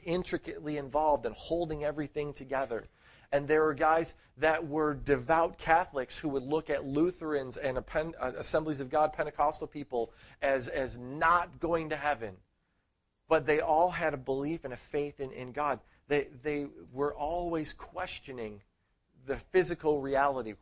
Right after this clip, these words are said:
questioning electromagnetism and, and mathematics and, and philosophy and all of those things.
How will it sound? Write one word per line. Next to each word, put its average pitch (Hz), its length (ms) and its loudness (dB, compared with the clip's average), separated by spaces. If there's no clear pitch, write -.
questioning 147 440 -4
electromagnetism 131 1200 -2
and, 127 400 -2
and 127 380 -6
mathematics 147 1120 0
and, 123 180 -6
and 123 240 -8
philosophy 143 680 4
and - 80 -6
all 143 280 -4
of 139 60 -2
those 135 220 -6
things. 147 420 -8